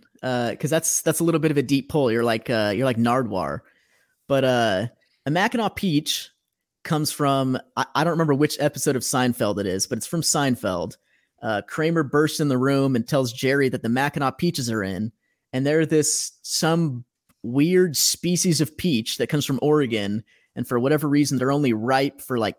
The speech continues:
two ye-, two, two weeks out of the year, but they're just heavenly. Kramer says it's like a circus in your mouth.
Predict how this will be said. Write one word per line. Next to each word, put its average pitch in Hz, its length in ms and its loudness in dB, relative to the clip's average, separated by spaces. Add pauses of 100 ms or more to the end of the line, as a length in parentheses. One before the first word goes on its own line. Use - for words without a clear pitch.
two 190 300 0
ye-, 160 220 -2 (100)
two, 196 500 0
two 226 140 2
weeks 196 280 -2
out 170 120 2
of 156 60 2
the 139 80 0
year, 127 380 2
but 131 160 -2
they're 120 220 2
just - 420 -4
heavenly. 104 580 -4 (320)
Kramer 151 280 0
says 143 240 2
it's 139 140 -2
like 127 320 -2 (360)
a 127 80 -2
circus 175 400 0
in 127 60 0
your 95 120 -2
mouth. - 380 -8